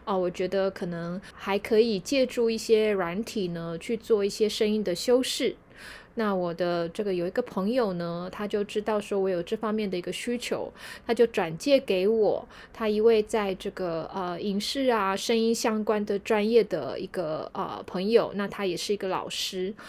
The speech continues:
来帮我做一些教学。那我非常感谢，呃，就是无论是转介的这个朋友，还是，呃，这位声音方面的这个老师哦，因为其实他们都很忙，那也有很多自己的事情要处理，但是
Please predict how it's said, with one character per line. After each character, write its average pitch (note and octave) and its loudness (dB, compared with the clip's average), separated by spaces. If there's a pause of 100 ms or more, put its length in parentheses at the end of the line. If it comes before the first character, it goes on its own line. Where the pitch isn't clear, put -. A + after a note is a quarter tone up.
(220)
来 F#3+ -2
帮 A3+ 2
我 G3 6
做 G#3 2
一 G#3 2
些 G3 2
教 A#3 6
学。 - -4 (400)
那 B3 0
我 A3 6
非 D#4+ 2
常 C4 2
感 G3 -2
谢， A#3 4
呃， F#3 -6
就 A3+ -2
是 A3+ 0
无 A3+ 4
论 D4 4
是 A3 2
转 F#3 0
介 C#4+ 6
的 C4 12
这 B3 4
个 A#3 6
朋 G#3+ 0
友， G3 -2
还 F3+ -4
是， G3 0
呃， E3+ -8
这 A3+ 4
位 G#3 2
声 G#3+ 2
音 A3 2
方 G#3 0
面 G#3+ 0
的 F3 -2
这 G3+ -6
个 F#3+ 0
老 E3+ -2
师 - -4
哦， F3 -2 (280)
因 B3 0
为 C4 6
其 A#3+ -2
实 G#3 -2
他 G3+ -6
们 G#3 0
都 A3 2
很 G#3+ -4
忙， D3 -10 (360)
那 G3+ -2
也 F#3 0
有 G3 4
很 F#3+ -2
多 G3+ 0
自 G#3 -2
己 F#3 -4
的 D3+ -6
事 - -6
情 F3+ -6
要 G3 -2
处 C4+ -2
理， G#3 -2
但 A#3+ 2
是 A#3 0